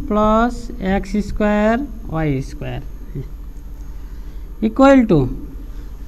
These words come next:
पावर फोर को हामीसँग कुनै पनि फर्मुला छैन अहिलेसम्म। पावर फोर को फर्मुला छ त? छैन।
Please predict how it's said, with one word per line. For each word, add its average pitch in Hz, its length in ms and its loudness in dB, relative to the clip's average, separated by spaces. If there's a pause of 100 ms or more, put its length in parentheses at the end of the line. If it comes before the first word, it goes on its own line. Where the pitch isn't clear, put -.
पावर 254 380 12
फोर 247 220 8
को 262 120 6
हामीसँग 233 560 4
कुनै 277 300 0
पनि 240 240 0 (100)
फर्मुला 190 480 2
छैन 180 320 0
अहिलेसम्म। 165 600 0 (600)
पावर 208 280 8
फोर 220 140 4
को 240 80 4
फर्मुला 226 320 6
छ 226 140 2
त? 269 400 4
छैन। 170 400 0